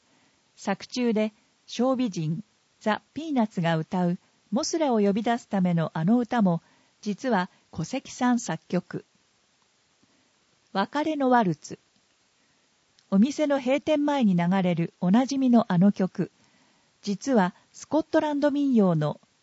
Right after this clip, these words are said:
蛍の光を小関さんが三拍子のワルツに編曲したものです。福島駅東口駅前の小関裕二さんのモニュメントの写真が掲載されています。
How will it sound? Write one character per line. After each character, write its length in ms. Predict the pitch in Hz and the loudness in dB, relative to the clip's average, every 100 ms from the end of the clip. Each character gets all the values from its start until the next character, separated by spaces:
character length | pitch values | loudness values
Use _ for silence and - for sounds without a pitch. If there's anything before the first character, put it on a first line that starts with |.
| _ | _
蛍 380 | 196 285 294 277 | -4 -2 0 2
の 140 | 269 | 0
光 420 | - 254 247 233 | 0 0 2 6
を 180 | 180 160 _ _ _ | 4 4 _ _ _
小 140 | 180 | -4
関 260 | 254 233 - | -2 -2 -4
さ 200 | 226 196 | 0 2
ん 100 | 190 | 2
が 180 | 180 - | 0 -4
三 300 | - 240 302 | -2 0 4
拍 200 | 330 330 | 4 4
子 140 | - | 4
の 80 | 208 | 6
ワ 100 | 208 | 6
ル 120 | 208 | 4
ツ 120 | - 160 | 0 -2
に 120 | 156 | 0
編 220 | 185 220 | 2 2
曲 260 | 233 214 226 | 2 0 -2
し 80 | |
た 120 | - 196 | 2 4
も 140 | 190 | 4
の 120 | 190 | 4
で 120 | 147 | 0
す。 220 | 165 _ _ _ _ _ _ _ _ _ _ _ _ _ _ _ _ _ | -12 _ _ _ _ _ _ _ _ _ _ _ _ _ _ _ _ _
福 200 | - 269 | -10 -6
島 280 | 285 269 | 0 2
駅 200 | 226 - | 2 0
東 380 | 196 196 214 190 | -2 0 0 2
口 360 | 190 - - - | 2 0 -10 -6
駅 260 | 180 - 220 | -6 2 4
前 240 | 208 175 | 6 2
の 220 | 160 160 _ _ _ _ _ _ _ | 0 -4 _ _ _ _ _ _ _
小 120 | 214 | -10
関 280 | 190 285 277 | -4 -4 0
裕 120 | 269 | -2
二 100 | 220 | -2
さ 180 | 202 208 | 0 2
ん 60 | 190 | 4
の 100 | 208 | 4
モ 120 | 302 | 2
ニ 100 | 285 | 2
ュ 20 | |
メ 120 | 220 | 2
ン 40 | 190 | 2
ト 140 | 170 | -2
の 100 | 165 | -2
写 160 | - 175 | -4 -4
真 240 | 240 214 | 2 2
が 120 | 196 | 2
掲 180 | - 175 | 0 -4
載 220 | - 170 | -2 -4
さ 120 | - | -2
れ 120 | 170 160 | -4 -4
て 120 | 156 | -4
い 120 | 156 | -4
ま 160 | 151 170 | -6 -8
す。 200 | - | -16